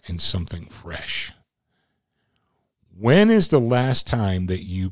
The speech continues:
purposefully and deliberately set out to lay your eyes upon something new, something of which you have never seen, an area,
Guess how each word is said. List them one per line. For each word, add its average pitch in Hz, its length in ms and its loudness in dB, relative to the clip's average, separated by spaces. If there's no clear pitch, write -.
purposefully 85 920 -2
and 135 360 -4
deliberately 151 1040 0
set - 480 2
out - 440 -2
to 98 220 2
lay 101 380 4
your 135 300 4
eyes 110 380 2
upon 78 600 -8
something 101 800 0
new, 71 320 -8
something 123 400 2
of 104 100 0
which 107 220 0
you 104 80 2
have 85 100 -2
never 120 500 0
seen, - 460 -6
an 101 220 -4
area, 113 580 2